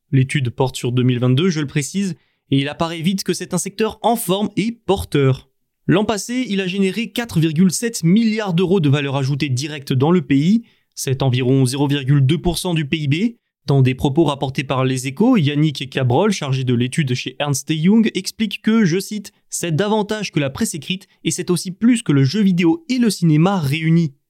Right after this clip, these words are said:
Chaque année, depuis quatre ans, la progression moyenne du marketing digital serait même de sept pour cent.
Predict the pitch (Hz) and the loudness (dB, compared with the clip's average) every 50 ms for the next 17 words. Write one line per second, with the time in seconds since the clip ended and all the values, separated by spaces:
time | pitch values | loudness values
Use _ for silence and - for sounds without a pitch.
0 | _ _ _ _ _ - - - 135 135 151 147 160 151 131 123 120 110 - 135 | _ _ _ _ _ -8 -6 -6 -4 -2 0 0 0 0 2 0 0 0 0 0
1 | 127 117 - - 180 - - - - - 180 160 139 131 117 - 156 151 135 135 | -2 -2 -2 -6 -8 -8 -8 -6 -4 -2 0 0 0 -2 -2 -2 -2 0 0 -2
2 | 139 135 - 147 143 147 160 170 170 156 131 131 123 131 135 - 147 135 - 143 | -2 -2 -2 0 0 2 0 0 0 2 2 2 2 0 -2 -4 -6 -4 -2 0
3 | 139 127 131 135 135 - - 160 147 131 - 143 135 127 131 135 143 139 135 123 | 0 0 0 -2 -6 -6 -6 -6 -6 -4 -2 0 0 2 2 2 2 0 0 0
4 | 127 123 123 - - 185 185 - - - - - 143 135 - - - 175 190 208 | 0 -2 -4 -4 -8 -10 -12 -10 -12 -10 -6 -6 -6 -4 -6 -6 -4 -2 -2 -4
5 | 208 | -4